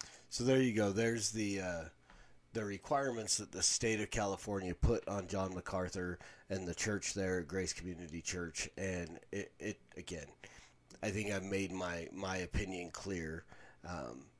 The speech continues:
and, and again, it go, th-, this goes beyond opinion. This is, this is a constitutional, uh, issue that the government is, is completely, and it's not my opinion,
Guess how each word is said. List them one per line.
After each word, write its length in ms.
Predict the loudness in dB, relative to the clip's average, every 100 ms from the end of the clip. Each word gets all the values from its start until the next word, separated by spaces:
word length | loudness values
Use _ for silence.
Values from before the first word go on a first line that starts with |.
| -4
and, 160 | -2 2
and 160 | 2
again, 300 | 2 2 2
it 120 | 0
go, 160 | 4 4 6
th-, 200 | 0 2
this 180 | 2 8
goes 220 | 8 10
beyond 420 | 8 6 6 2
opinion. 380 | 0 0 -2 -2
This 220 | 4 6
is, 240 | 6 2 2
this 260 | 4 4
is 220 | 4 2 0 -4 _ -20 -20 -14 -6
a 80 | -4
constitutional, 1200 | 2 2 2 2 0 0 0 0 0 0 -2 -6 -20 -20 -18 -6
uh, 320 | -2 0 -2 -10 -18 -20 _ _ -12 2
issue 420 | 6 6 4 -8 -14 -20 _ -20 -20 -20 -14 2
that 260 | 4 4 0 -6
the 100 | 0
government 500 | 4 4 4 0 0
is, 200 | 0 0
is 340 | 2 2 2 2
completely, 680 | -4 -2 4 4 4 0
and 100 | 0
it's 200 | 0 2
not 200 | 2 2
my 140 | 2 0
opinion, 520 | 2 0 0 -2